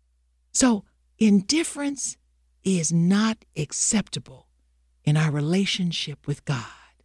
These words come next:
We need to approach the throne of mercy, the throne of grace, with our whole heart,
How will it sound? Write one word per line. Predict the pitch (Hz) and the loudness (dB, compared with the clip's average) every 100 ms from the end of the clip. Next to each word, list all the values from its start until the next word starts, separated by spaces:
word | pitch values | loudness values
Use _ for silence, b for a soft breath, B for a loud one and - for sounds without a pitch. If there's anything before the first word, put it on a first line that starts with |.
| _ _ _ _ _ _ _ 220 | _ _ _ _ _ _ _ 8
We | 226 | 10
need | 202 170 | 8 4
to | - 120 - _ - | -2 -10 -14 _ -14
approach | 147 - 226 214 - - - _ | -14 -4 -2 0 0 -4 -6 _
the | - | -2
throne | 160 - 190 165 | 0 2 4 6
of | 131 | 4
mercy, | 156 156 - | 0 0 -2
the | 131 143 | -6 -10
throne | - 208 190 | 2 6 6
of | 143 | 4
grace, | - 143 127 - - - - _ _ _ _ _ - | -2 -8 -8 -10 -10 -10 -10 _ _ _ _ _ 0
with | 170 | 0
our | 170 156 | 2 -2
whole | - 226 247 240 254 | -6 -6 -4 -4 -6
heart, | 208 - 202 151 - - | -8 -10 -8 -8 -6 -6